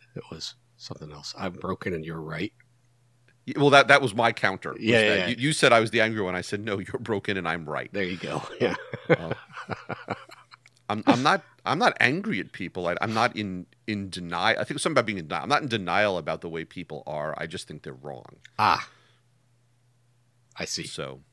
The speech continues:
Speaker 2: you
Speaker 1: Good.
Speaker 2: try to explain it, and I, I just
Speaker 1: Tune out.
Speaker 2: point
Speaker 1: I get
Speaker 2: bl-,
Speaker 1: it.
Speaker 2: I point
Speaker 1: Yeah.
Speaker 2: bl-, I point blame.
Speaker 1: I get
Speaker 2: I
Speaker 1: it.
Speaker 2: point blame.
Speaker 1: I get it. Just tune out.
Speaker 2: Um, how did that happen to me? I,
Speaker 1: <laughs>
Speaker 2: you know, b-, before,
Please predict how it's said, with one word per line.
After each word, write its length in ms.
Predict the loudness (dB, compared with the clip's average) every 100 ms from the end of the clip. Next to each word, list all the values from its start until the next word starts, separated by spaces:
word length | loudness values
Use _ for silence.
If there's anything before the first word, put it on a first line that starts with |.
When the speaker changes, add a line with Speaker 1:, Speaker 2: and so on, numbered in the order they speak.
| -12
Speaker 2:
you 80 | -6
Speaker 1:
Good. 60 | 4
Speaker 2:
try 160 | 6
to 140 | 6 4
explain 460 | -4 0 2 4
it, 220 | 2 0 -2
and 300 | -2 -2 -2 -6
I, 320 | 0 0 0 -4
I 180 | -2 -2
just 240 | -2 -8 -12 _ _ _ _ _ _
Speaker 1:
Tune 200 | 0 0
out. 180 | 0 -2
Speaker 2:
point 140 | -2
Speaker 1:
I 40 | -2
get 160 | 0
Speaker 2:
bl-, 60 | 2
Speaker 1:
it. 20 |
Speaker 2:
I 40 |
point 220 | 2 4 2
Speaker 1:
Yeah. 40 |
Speaker 2:
bl-, 60 | 6
I 60 | 4
point 260 | 6 2
blame. 280 | 0 -4 -4 -8
Speaker 1:
I 80 |
get 120 | -4 -4
Speaker 2:
I 20 |
Speaker 1:
it. 40 |
Speaker 2:
point 140 | -6 -10
blame. 120 | -8
Speaker 1:
I 40 |
get 140 | -6 -6
it. 80 | -10 -12
Just 240 | -12 -12 -10
tune 140 | -8
out. 160 | -6 -8
Speaker 2:
Um, 160 | -12 -16 _ _ _ _
how 180 | 2 4
did 100 | 4
that 120 | 0
happen 280 | -4 -6 -8
to 100 | -10
me? 180 | -14 -16 _ _
I, 320 | -2 -2 -4 -2 -2 0 -2 0
Speaker 1:
<laughs> 460 | -2 -2 -10 -10 -2
Speaker 2:
you 80 | 0
know, 100 | 0
b-, 100 | -2
before, 720 | -4 -2 2 4 4 0